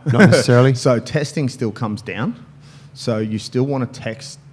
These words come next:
Speaker 2: your maxes, but you, then you wanna have a muscular endurance test as well.
Speaker 1: Right.
Speaker 2: So for example, and this is just a, a very simplistic way to explain it to everyone. So for, for my predominant testing, you might have a one R M power clean.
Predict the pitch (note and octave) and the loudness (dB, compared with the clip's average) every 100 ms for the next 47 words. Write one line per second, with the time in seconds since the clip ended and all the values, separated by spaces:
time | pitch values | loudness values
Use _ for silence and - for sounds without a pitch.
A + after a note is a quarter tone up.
0 | _ A2+ G2 F#2+ G#2+ - B3 - - A2 | _ -8 -6 -6 -8 -10 -10 -10 -8 -6
1 | G#2 G#2+ G#2 G#2 G#2 G2 F#2+ G2+ - G#2 | -4 -4 -4 -6 -6 -6 -6 -6 -6 -8
2 | F#2+ F#2 A2 A2 - - E2+ - - G2 | -8 -6 -4 -6 -8 -14 -16 -12 -10 -8
3 | G#2+ F2 - - A2 A2 - A#2 A2 C#3+ | -6 -8 -8 -2 -2 -2 -6 -8 -2 -2
4 | A2+ - A2 G#2 G2+ G2+ G#2 G#2 - G#2+ | -2 -4 -8 -8 -8 -6 -8 -8 -8 -8
5 | - - F2 E2+ - F2+ F#2 G#2+ G#2+ G2 | -8 -8 -8 -8 -8 -10 -8 -4 -4 -4
6 | - G#2 - G#2 - G#2 - _ - - | -6 -8 -8 -12 -10 -14 -16 _ -20 -20
7 | - G2+ G2+ G2 F#2+ - G2+ G#2 E2 F#2+ | -16 -8 -8 -8 -10 -8 -6 -6 -8 -8
8 | F2+ G#2+ D3 - - _ _ - - A#2 | -6 -6 -8 -12 -20 _ _ -20 -6 -4
9 | G#2+ - G#2+ G#2 G#2 - A2 G2+ G2+ - | -4 -6 -6 -6 -8 -10 -8 -8 -10 -8
10 | G#2+ A#2 A#2 - G#2 G2+ G2+ G2+ - G2 | -4 -4 -6 -8 -6 -6 -6 -10 -12 -12
11 | - F#2 F#2+ G2 G2 F2 G2+ F#2+ F2+ - | -12 -10 -8 -6 -8 -8 -8 -8 -8 -12
12 | - F2+ F2 E2+ F2 G2+ A2+ A#2 G#2+ G#2 | -14 -10 -10 -10 -12 -8 -6 -4 -4 -4
13 | G2 - G#2 C3 D#3+ | -6 -6 -6 -6 -6